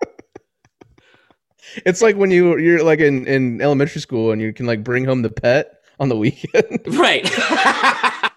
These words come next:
Speaker 1: So, "Mom, I forgot to tell you, we got
Speaker 2: Illibuk.
Speaker 1: Bubbles this weekend."
Speaker 2: Illibuk's in the back seat.
Speaker 1: Illibuk's in the back seat.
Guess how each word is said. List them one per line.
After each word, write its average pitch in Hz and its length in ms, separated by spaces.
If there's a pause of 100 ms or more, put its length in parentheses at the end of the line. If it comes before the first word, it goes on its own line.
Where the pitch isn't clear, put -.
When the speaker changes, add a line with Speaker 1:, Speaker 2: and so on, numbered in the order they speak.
(140)
Speaker 1:
So, - 160 (300)
"Mom, 185 340
I 180 40
forgot 180 260
to - 60
tell 185 180
you, 160 260 (600)
we 156 120
got 185 140
Speaker 2:
Illibuk. 202 120
Speaker 1:
Bubbles 165 320
this 135 160
weekend." 135 480
Speaker 2:
Illibuk's 170 540
in 156 120
the 139 60
back 135 280
seat. - 160
Speaker 1:
Illibuk's 208 480
in 190 160
the - 20
back 170 220
seat. 170 460